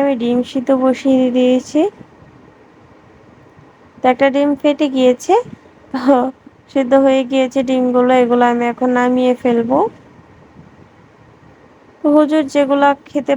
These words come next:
পারবে, যেগুলা বলেছে, আমরা শুধু সেগুলোই করেছি, এক্সট্রা কোনো কিছু আর করিনি। আর এখানে আমার ছেলে পেয়ারাগুলো বা, উম, খাটের উপরে ছড়িয়ে রেখেছে, তো ভাবলাম একটা ধুয়ে আমি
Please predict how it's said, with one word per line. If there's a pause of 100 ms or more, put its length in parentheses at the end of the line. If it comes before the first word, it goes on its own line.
পারবে, (140)
যেগুলা (140)
বলেছে, (100)
আমরা
শুধু (120)
সেগুলোই (100)
করেছি, (600)
এক্সট্রা (100)
কোনো
কিছু
আর (120)
করিনি। (500)
আর
এখানে
আমার
ছেলে (120)
পেয়ারাগুলো
বা,
উম, (120)
খাটের
উপরে (120)
ছড়িয়ে (100)
রেখেছে, (480)
তো (100)
ভাবলাম (140)
একটা (120)
ধুয়ে (140)
আমি